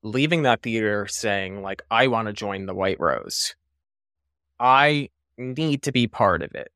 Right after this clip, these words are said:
Think like Newsies. When you're, uh, it's watching a production of Newsies and, like, they're, they're the small, you know, group of boys, and then it grows bigger and bigger. And y-, by the end of it, you're like, "I wanna be part of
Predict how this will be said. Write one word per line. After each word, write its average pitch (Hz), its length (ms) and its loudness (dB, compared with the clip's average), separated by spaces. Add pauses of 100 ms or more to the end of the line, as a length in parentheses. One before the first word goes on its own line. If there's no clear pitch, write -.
Think - 320 2
like 220 220 4
Newsies. 98 800 -2 (140)
When 151 160 4
you're, 254 280 6
uh, 104 80 -4 (100)
it's 135 320 -8
watching 143 500 4 (240)
a 90 180 -8
production 117 420 2
of 98 100 2
Newsies 101 640 -6 (360)
and, 131 220 2
like, 120 200 -2 (100)
they're, 131 180 0 (100)
they're 127 180 4
the 117 120 -2
small, 135 760 6
you 131 100 -2
know, 117 180 2
group 123 260 -4
of 117 140 -2
boys, 113 380 4
and 127 140 -2
then 123 120 2
it 117 100 0
grows 131 400 2
bigger 135 300 2
and 110 100 -4
bigger. 120 300 2
And 117 180 -2
y-, 123 140 -10
by 135 180 4
the 135 140 0
end 139 100 4
of 143 120 2
it, 127 100 0
you're 131 140 0
like, 120 200 0 (160)
"I 262 240 6
wanna 214 220 6
be 135 180 0
part 131 240 4
of 123 220 0